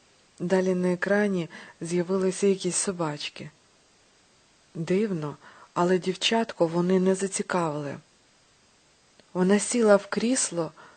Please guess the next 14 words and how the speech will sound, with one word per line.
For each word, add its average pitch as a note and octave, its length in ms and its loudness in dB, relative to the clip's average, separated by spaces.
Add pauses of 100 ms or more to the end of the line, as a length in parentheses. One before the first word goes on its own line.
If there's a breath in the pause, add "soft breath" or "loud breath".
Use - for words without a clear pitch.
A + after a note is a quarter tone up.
(340 loud breath)
обійняла G3 680 8
руку F#3+ 240 2
матері F#3 640 -2 (580 soft breath)
і F#3+ 60 -4
завмерла. E3 760 0 (1900)
«Може, G#3 340 0
втомилася?» G#3+ 840 -6
майнуло D3+ 440 -8
в C#3+ 360 -18
моїй D3+ 220 -12
голові. D#3 480 -10 (2500 soft breath)
Потяг G#3+ 320 -2
їхав F#3+ 380 -6
плавно. D3+ 640 -10